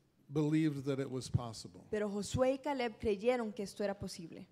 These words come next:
Speaker 1: So Moses made them that promise.
Speaker 2: Así que Moisés les hizo esta promesa.
Speaker 1: But he said, "This disobedient generation shall have to die first."
Speaker 2: Pero les dijo también, "Esta generación desobediente tendrá que perecer primero."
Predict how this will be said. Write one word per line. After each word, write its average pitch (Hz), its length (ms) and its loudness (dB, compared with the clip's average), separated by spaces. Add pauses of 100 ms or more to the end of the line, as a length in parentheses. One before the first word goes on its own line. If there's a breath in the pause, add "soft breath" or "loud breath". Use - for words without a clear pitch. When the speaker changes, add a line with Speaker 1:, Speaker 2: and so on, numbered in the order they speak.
Speaker 1:
So - 220 -4
Moses 190 460 4
made 190 220 2
them 165 180 2
that 160 200 0
promise. 160 640 -4
Speaker 2:
Así 226 260 -2
que 285 120 0
Moisés 277 420 0
les 285 200 -4
hizo 269 180 -2
esta 254 220 -2
promesa. 185 580 -4
Speaker 1:
But 156 120 -2
he 180 120 0
said, 196 280 4
"This 220 240 6
disobedient 190 800 2
generation 175 800 0
shall 170 280 -2
have 170 280 -4
to 170 120 -6
die 175 440 2
first." - 720 -4
Speaker 2:
Pero 226 180 2
les 233 200 2
dijo 262 240 0
también, 247 340 0
"Esta 269 240 -2
generación 285 600 -2
desobediente 277 640 0
tendrá 214 340 -2
que 269 120 -6
perecer 233 460 -2
primero." 180 460 -2